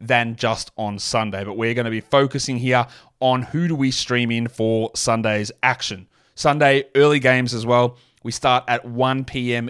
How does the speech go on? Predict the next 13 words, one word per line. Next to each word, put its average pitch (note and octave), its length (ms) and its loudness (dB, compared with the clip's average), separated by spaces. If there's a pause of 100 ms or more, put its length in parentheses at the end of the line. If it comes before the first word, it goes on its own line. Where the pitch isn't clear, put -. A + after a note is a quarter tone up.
(120)
Eastern, A#2+ 380 -6
so G2+ 160 -6
very, A2+ 280 -4
very A2+ 300 -6
early A2 260 -6
start A2 420 0
there, G#2+ 280 -2 (400)
um, G#2+ 560 0 (100)
because G2+ 320 -10
that's G2+ 260 -12
what - 140 -10
they A2 140 -2
do B2 280 -2